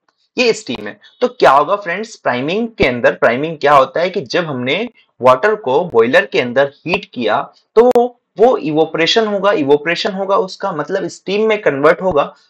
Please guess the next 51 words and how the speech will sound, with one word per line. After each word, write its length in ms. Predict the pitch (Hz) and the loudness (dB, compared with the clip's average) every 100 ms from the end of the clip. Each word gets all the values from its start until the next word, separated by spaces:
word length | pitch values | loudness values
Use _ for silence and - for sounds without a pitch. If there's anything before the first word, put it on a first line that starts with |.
| - | -8
अब 140 | 208 196 | -6 -4
जब 200 | 247 196 | -4 0
वाटर 380 | 165 165 214 - | 0 2 -2 -4
स्टीम 400 | - - 214 233 | -12 -6 -2 0
में 80 | 233 | -2
कन्वर्ट 380 | 220 143 147 190 | -2 -2 0 -2
होगा 220 | 180 160 | -2 -2
तो 200 | 185 - | -2 -6
स्टीम 340 | - - 226 247 | -10 -6 -4 0
के 120 | 240 | -2
साथ 400 | 226 - 135 - | -2 -2 0 -2
में 220 | 196 208 | -6 -8
कुछ 260 | - 233 - | -8 -8 -2
वाटर 360 | 127 139 220 220 | 2 2 4 4
ड्रॉपलेट्स 560 | 151 135 170 180 - | 4 0 0 -4 -4
भी 120 | 185 | -4
वो 120 | 202 202 | 0 2
लेके 300 | 139 - 165 | 2 0 -4
चली 300 | 147 131 147 | -2 -2 0
जाती 360 | 117 - 151 | 0 -2 -8
है 100 | - | -10
स्टीम, 360 | - - 196 107 - _ _ _ _ - | -8 -4 -4 -4 -14 _ _ _ _ 0
उस 160 | 254 - | 0 2
प्रोसेस 420 | 196 165 185 - | 0 2 0 -2
को 140 | 185 | -2
नाम 280 | 165 139 156 | 2 2 0
दिया 220 | 139 139 | 2 2
गया 220 | 127 120 120 | 4 0 -2
है 80 | |
क्या, 180 | 120 151 | 0 0
प्राइमिंग, 460 | 156 95 92 95 95 _ _ _ _ _ _ - | 0 -2 -8 -8 -16 _ _ _ _ _ _ -10
ठीक 160 | 170 - | -6 -6
है। 140 | - _ _ _ _ 127 | -8 _ _ _ _ -4
देखो 240 | 120 147 208 - | -2 -2 -6 -4
यहाँ 140 | 123 127 | 0 2
पर 140 | 135 | 2
मैं 120 | 131 120 | 0 -4
लिख 160 | 120 - | -4 -2
के 60 | |
लाया 240 | 170 147 160 | 2 2 2
हूं 80 | |
जिससे 240 | 151 - 151 | -4 -6 -2
कि 60 | 135 | 0
और 100 | 139 | 0
अच्छे 200 | 143 143 | -2 -4
से 100 | 139 | -2
आपको 180 | - | -4
क्लियर 300 | 135 127 127 | -8 -6 -2
हो, 80 | 190 | 0
what 240 | 202 123 190 | 2 2 2
is 180 | 262 | -2